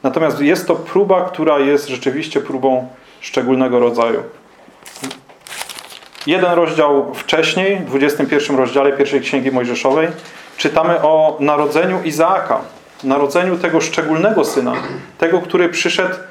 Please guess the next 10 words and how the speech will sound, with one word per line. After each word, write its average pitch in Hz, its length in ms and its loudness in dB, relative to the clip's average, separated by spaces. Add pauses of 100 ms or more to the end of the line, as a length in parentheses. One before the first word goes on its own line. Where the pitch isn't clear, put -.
(280)
na 143 140 2
świat 180 360 0
w - 60 -8
cudownych 175 580 2
okolicznościach, 143 1040 0 (460)
których 190 460 0
człowiek 202 460 2
nie 190 200 4
mógł 233 200 4
się 160 340 2